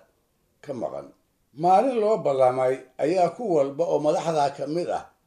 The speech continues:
la caleema saari jiray. Siday u badnaydna, isla goobtaas ayay ku xoolayn jireen, iyaga oo ka ilaalinaya intuu saboolo inay ceebi ugu soo dhuumato ama marti soo tamadisay wax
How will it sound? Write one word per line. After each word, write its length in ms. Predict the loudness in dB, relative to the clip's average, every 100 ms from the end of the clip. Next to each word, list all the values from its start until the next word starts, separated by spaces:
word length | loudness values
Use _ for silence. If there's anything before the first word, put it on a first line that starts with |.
| _ _
la 100 | -8 0
caleema 360 | 4 4 2 -6
saari 340 | -2 -2 -2
jiray. 300 | -10 -12 -12 _ _
Siday 280 | -10 0 0 2
u 60 |
badnaydna, 760 | 6 6 6 4 2 0 -8 -12 _
isla 320 | -16 -2 2 4
goobtaas 540 | 4 4 4 2 2
ayay 260 | 0 2 0
ku 120 | -2
xoolayn 440 | 4 4 6 2 0
jireen, 420 | -4 -4 -6 -8 _ _ _
iyaga 320 | 0 2 2 0
oo 100 | -2
ka 140 | -2 2
ilaalinaya 800 | 4 4 2 0 0 0 0 -2
intuu 640 | -4 -8 -8 -6 -6 -8 -10
saboolo 680 | -4 -2 2 2 2 0 -2 -6 _ _ _ _ -4
inay 360 | 0 2 2 2
ceebi 380 | 2 2 2 -4
ugu 200 | -4 -4
soo 280 | 0 0 0
dhuumato 600 | 0 -2 -2 -2 -4 -6 -10 _ _ -8
ama 240 | -2 -2
marti 380 | 0 -2 -2 -4
soo 240 | 0 2 2
tamadisay 840 | 2 -2 0 -2 -4 -4 -4 -4 -6
wax 160 | -6